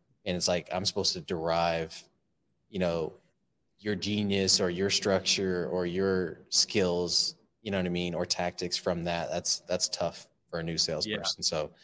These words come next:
Speaker 1: I couldn't agree more. Let me ask you this. You've got, you, you said earlier, five sources that your leads come in through.
Speaker 2: Mm-hmm.
Speaker 1: Are you hiring five different people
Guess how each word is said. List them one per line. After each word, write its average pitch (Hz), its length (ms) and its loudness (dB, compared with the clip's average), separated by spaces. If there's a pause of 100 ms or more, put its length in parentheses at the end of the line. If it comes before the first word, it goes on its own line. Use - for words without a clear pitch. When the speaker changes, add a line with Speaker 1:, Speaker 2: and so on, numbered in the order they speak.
(420)
Speaker 1:
I 95 40 -2
couldn't 92 260 2
agree 90 200 0
more. 85 320 -2 (280)
Let 113 60 0
me 117 80 8
ask 120 180 8
you 113 40 6
this. 107 300 6
You've 113 160 -2
got, 117 400 6 (200)
you, - 140 -20 (140)
you 104 100 -6
said 107 180 4
earlier, 90 300 2
five 98 560 4 (460)
sources 95 640 0
that 82 160 -2
your 87 100 -4
leads 90 320 -4
come 80 240 -8
in 92 180 -2
through. 104 300 -2 (720)
Speaker 2:
Mm-hmm. 127 320 0
Speaker 1:
Are 107 40 4
you 127 200 2
hiring 113 420 4
five 101 460 0
different 98 340 -6
people 110 500 -8